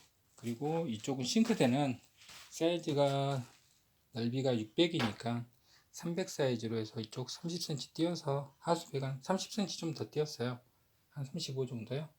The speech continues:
그래서 하수, 여기는 싱크대 배관으로 해서 같이 연결해가지고 쭉 나갈 수 있게끔 해놓았습니다.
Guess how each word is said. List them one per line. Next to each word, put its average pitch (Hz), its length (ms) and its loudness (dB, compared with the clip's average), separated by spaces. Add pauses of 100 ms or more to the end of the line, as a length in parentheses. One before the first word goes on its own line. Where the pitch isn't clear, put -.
(460)
그래서 123 260 -2
하수, 165 160 2 (160)
여기는 113 500 -4
싱크대 131 640 -2 (480)
배관으로 117 460 4
해서 123 240 -6
같이 - 320 -6
연결해가지고 120 840 -4 (880)
쭉 170 200 -2
나갈 117 200 0
수 - 140 -8
있게끔 123 380 -8
해놓았습니다. 127 560 -4